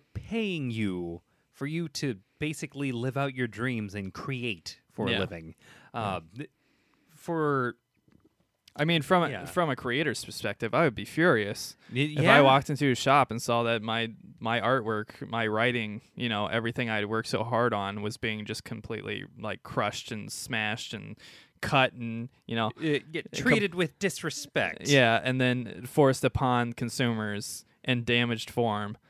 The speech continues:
Speaker 1: Yeah.
Speaker 2: at, at full price especially. I would be absolutely livid. Like, I wouldn't wanna see it, and I, I
Speaker 1: <laughs>
Speaker 2: understand it's hard for the, the shop owners to deal with that sort of thing, and a lot of it isn't their fault.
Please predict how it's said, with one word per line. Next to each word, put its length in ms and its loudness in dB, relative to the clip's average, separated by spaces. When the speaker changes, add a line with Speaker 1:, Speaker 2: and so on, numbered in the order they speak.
Speaker 1:
Yeah. 420 4
Speaker 2:
at, 40 2
at 100 0
full 260 6
price 420 2
especially. 680 -4
I 100 4
would 140 6
be 240 0
absolutely 680 0
livid. 360 -6
Like, 220 -4
I 160 0
wouldn't 320 -2
wanna 220 -4
see 180 -8
it, 280 -4
and 200 -8
I, 200 -6
I 280 -2
Speaker 1:
<laughs> 120 -20
Speaker 2:
understand 840 -4
it's 280 -10
hard 500 4
for 180 0
the, 320 0
the 260 -6
shop 320 2
owners 440 -2
to 180 -4
deal 240 2
with 120 0
that 180 -2
sort 200 -4
of 80 -8
thing, 320 -8
and 100 -6
a 60 -4
lot 220 2
of 120 -2
it 120 0
isn't 220 -2
their 120 0
fault. 320 -8